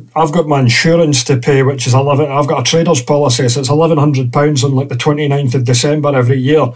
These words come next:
which is, like, the worst possible time for that. But I need, like, like I say, I'm hoping to get back out driving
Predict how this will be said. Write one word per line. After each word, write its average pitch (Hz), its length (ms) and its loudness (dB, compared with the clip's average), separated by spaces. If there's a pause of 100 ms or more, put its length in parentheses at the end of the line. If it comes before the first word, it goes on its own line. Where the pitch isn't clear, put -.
(280)
which 120 180 2
is, 123 100 2
like, - 80 -2
the 135 80 -2
worst 151 300 -2
possible 127 420 -2
time 147 260 0
for 143 160 -2
that. 131 280 -2
But 139 140 -6
I - 20 -4
need, 151 220 -4 (460)
like, 160 260 -2
like 165 160 0
I - 20 -4
say, 165 240 2
I'm 147 100 2
hoping 185 280 2
to 147 100 0
get 151 160 0
back 151 240 0
out 143 240 -2
driving 147 960 0